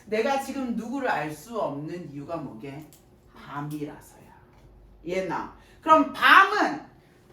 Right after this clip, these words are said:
뭔가 이미 지금 임을 알 수 없는 부정적인 현실이겠지. 그렇지만 그 밤을 어떻게 할 때?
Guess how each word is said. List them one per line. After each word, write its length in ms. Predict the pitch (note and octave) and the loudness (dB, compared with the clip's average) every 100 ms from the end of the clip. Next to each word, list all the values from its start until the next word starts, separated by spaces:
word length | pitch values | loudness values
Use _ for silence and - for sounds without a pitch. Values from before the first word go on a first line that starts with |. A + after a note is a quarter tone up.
| - | -2
뭔가 1000 | A3 C#4 D4+ D4+ C4+ A3 A3 A#3+ - - | 6 8 10 8 4 2 4 4 0 -8
이미 480 | C#4+ D#4 D#4 D#4 D4 | 0 2 4 4 2
지금 460 | - B3+ C#4+ C4+ - - | -6 -8 -6 -6 -8 -10
임을 240 | E4 E4 - - | -4 -2 -4 -6
알 260 | G3 G3 | -4 -4
수 320 | G3 - F4 | -4 -8 0
없는 460 | E4+ D#3 E3+ F#3 - - - - - | 2 2 -4 -8 -10 -16 -20 -20 -14
부정적인 680 | A#3 A#3+ C4 C4+ G#3+ - C4 | -6 0 2 2 2 0 -2
현실이겠지. 760 | F#3+ D#3+ D#3+ C3+ - - - - - - | -4 -6 -10 -10 -12 -14 -16 -18 -20 -8
그렇지만 420 | D4 D4+ C#4 A#3+ | -4 -2 0 -2
그 100 | C4+ | -2
밤을 300 | A3+ B3 B3+ | 0 2 4
어떻게 240 | F3+ - G3+ | 2 0 -2
할 160 | F#3 | -2
때? 280 | D#3+ - - | -4 -6 -8